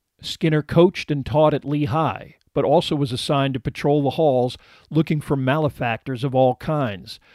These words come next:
especially those in violation of the school dress code. Ronnie Van Zant was long gone at this point,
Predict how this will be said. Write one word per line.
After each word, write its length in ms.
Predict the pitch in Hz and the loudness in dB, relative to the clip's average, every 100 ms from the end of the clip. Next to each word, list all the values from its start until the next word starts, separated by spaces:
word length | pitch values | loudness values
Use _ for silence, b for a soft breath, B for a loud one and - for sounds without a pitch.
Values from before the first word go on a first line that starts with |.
| b | b
especially 600 | - - - 156 - 147 | -6 -4 0 -2 0 -4
those 440 | 131 131 143 156 143 | -2 2 4 4 2
in 140 | 127 | -2
violation 640 | 123 131 131 135 143 - 123 | 0 0 0 0 -2 -4 -6
of 100 | 110 | -6
the 100 | 123 | -10
school 360 | - 143 139 | -4 0 0
dress 360 | 123 135 147 - | 0 0 0 -2
code. 440 | 147 107 98 104 _ b b b - | -6 -6 -8 -14 _ b b b -6
Ronnie 340 | 131 151 175 | 0 2 2
Van 260 | 151 151 139 | 2 0 0
Zant 340 | 117 151 143 | 0 0 0
was 140 | 127 131 | -4 -2
long 380 | 127 139 139 | 2 2 0
gone 360 | 131 139 151 120 | -2 -2 -2 -4
at 100 | 101 | -6
this 180 | 110 - | -12 -12
point, 400 | - 107 92 | -6 -6 -6